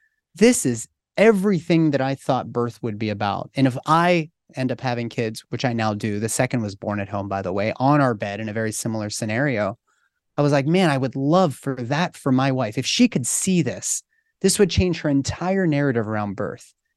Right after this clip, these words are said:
And so it was a deconditioning and a deprogramming that took a long time.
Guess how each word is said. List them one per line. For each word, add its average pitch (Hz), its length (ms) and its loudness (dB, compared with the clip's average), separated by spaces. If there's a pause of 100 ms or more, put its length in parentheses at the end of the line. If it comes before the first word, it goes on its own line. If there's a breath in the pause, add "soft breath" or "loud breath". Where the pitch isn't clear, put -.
(180)
And 143 160 4
so 156 240 4
it 156 140 2
was 147 160 0
a 135 80 0
deconditioning 123 960 -2
and 110 80 -4
a 104 40 -4
deprogramming 120 1300 0 (100)
that - 180 0
took 131 220 -2
a 117 60 -2
long 120 420 -2
time. 110 520 -6